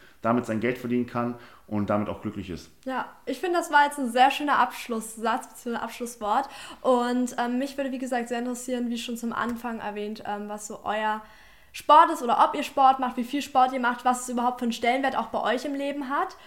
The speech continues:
Speaker 2: weil das ist eigentlich immer mal ganz interessant und was es vielleicht auch so mit eurem Mindset gemacht hat, könnt ihr gerne mal schreiben. Und, äh, das war's dann erstmal für heute. Vielen Dank, dass du dir die Zeit genommen hast
Speaker 1: Gerne.
Speaker 2: und dabei warst.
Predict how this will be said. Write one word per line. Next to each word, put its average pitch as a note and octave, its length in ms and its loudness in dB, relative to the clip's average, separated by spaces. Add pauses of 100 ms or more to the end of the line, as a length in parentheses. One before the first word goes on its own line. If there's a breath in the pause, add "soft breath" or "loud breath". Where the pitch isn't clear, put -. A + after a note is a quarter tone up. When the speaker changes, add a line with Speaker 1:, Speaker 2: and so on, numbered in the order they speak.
(140 loud breath)
Speaker 2:
weil A#3 300 0
das C4 160 0
ist C#4+ 80 -8
eigentlich C4 220 -2
immer C4+ 120 -2
mal B3+ 140 0
ganz B3 180 -4
interessant A#3+ 560 -4
und A#3 100 -4
was A3+ 160 -2
es - 60 -10
vielleicht A#3+ 220 -4
auch A3+ 60 -4
so A#3+ 120 -4
mit A#3 160 -6
eurem A3+ 240 2
Mindset G3+ 400 -4
gemacht G#3 320 -6
hat, A3+ 220 -8
könnt A#3+ 220 -6
ihr A#3 160 -4
gerne A#3 320 0
mal C#4 120 0
schreiben. A3 640 -2 (360 loud breath)
Und, A#3 500 0
äh, A3 120 -2
das B3+ 220 2
war's A#3 200 2
dann C4+ 120 -6
erstmal C#4+ 400 0
für C4 160 -4
heute. A3+ 260 0
Vielen C#4 240 -2
Dank, B3+ 200 0
dass B3 100 -6
du A#3 80 -4
dir A3+ 100 -2
die G3+ 80 -10
Zeit G#3+ 240 -4
genommen B3+ 300 -2
hast C#4 80 -2
Speaker 1:
Gerne. - 180 4
Speaker 2:
und - 100 0
dabei G#3+ 220 2
warst. B3 400 2